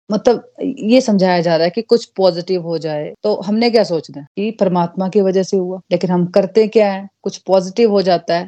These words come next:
तो हम क्या सोचते हैं मेरी वजह से हुआ, और कुछ नेगेटिव हो जाए तो हम दूसरों को जिम्मेदार ठहराते हैं और अपने आप को भी कई बार हम जिम्मेदार ठहराते हैं और हम डिप्रेस हो जाते हैं कि मेरी वजह से हुआ, शायद मेरी गलती थी।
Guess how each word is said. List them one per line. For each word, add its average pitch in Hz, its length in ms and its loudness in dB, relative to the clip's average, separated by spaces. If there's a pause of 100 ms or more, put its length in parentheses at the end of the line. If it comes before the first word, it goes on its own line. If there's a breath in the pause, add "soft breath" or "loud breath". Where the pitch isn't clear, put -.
तो 190 60 -6
हम 185 180 -2
क्या 196 160 2
सोचते 180 340 -4
हैं 185 80 -2
मेरी 160 200 0
वजह 151 220 -4
से 165 140 -8
हुआ, 156 240 -8 (140)
और 165 120 2
कुछ 175 240 -4
नेगेटिव 196 420 4
हो 196 120 0
जाए 170 300 -2 (120)
तो 185 60 -6
हम 165 220 -2 (100)
दूसरों 175 340 -2
को 185 120 0
जिम्मेदार 175 460 2
ठहराते 175 460 -4
हैं 180 80 -2
और 170 240 -4
अपने 170 260 -2
आप 165 180 0
को 175 140 0
भी 170 160 2 (300)
कई 190 100 4
बार 180 180 4
हम 175 160 0
जिम्मेदार 170 440 4
ठहराते 170 520 -6
हैं 170 160 -4
और 160 260 -4
हम 160 160 -10
डिप्रेस 180 400 0
हो 180 80 0
जाते 170 320 -2
हैं 170 80 -6
कि 180 120 -2
मेरी 170 220 2
वजह 170 220 0
से 175 140 -4
हुआ, 170 260 -4
शायद 175 240 0
मेरी 170 260 2
गलती 170 360 0
थी। 180 180 -12